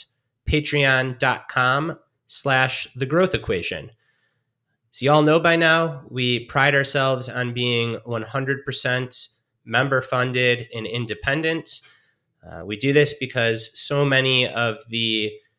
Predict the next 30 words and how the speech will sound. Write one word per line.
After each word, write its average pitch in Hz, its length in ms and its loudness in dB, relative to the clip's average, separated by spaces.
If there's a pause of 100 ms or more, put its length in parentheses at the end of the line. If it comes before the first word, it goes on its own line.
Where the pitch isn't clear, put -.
(260)
organizations, 123 880 0
companies 120 960 0
throwing 120 400 0
us 110 200 0
sponsorship 123 800 -2
money 117 380 -2
and 107 100 -4
offers 123 720 -2 (300)
tend 180 200 -2
to 202 120 -6
be 202 160 -2
from 175 340 -4
products 165 400 0
and 160 100 -4
services 160 720 0
that 147 180 0
are 143 380 0 (340)
big 156 160 2
on 147 460 2 (640)
quote 151 240 0
unquote 139 500 0
hacks - 840 0 (120)
and 123 460 -2
quick 151 240 -2
fixes 139 560 0
for 117 500 -2 (220)
health, 143 340 2
performance, 131 680 0
well-being. 135 600 2
And 143 320 -4